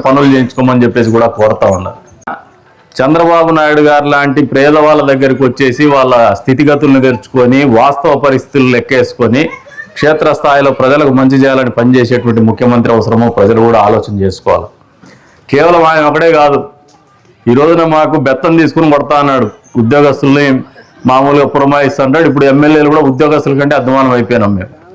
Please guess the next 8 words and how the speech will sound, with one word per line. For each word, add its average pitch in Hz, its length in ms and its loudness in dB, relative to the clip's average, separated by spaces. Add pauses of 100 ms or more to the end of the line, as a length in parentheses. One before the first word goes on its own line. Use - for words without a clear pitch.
(1080)
వారం 156 320 2 (100)
వారం 165 220 2 (120)
ఖచ్చితంగా 156 460 0 (100)
ప్రజల 151 300 2
దగ్గరికి 147 320 0
పోవాలా, 131 320 2 (1200)
పెన్షన్ 156 420 2
రోజు 170 160 2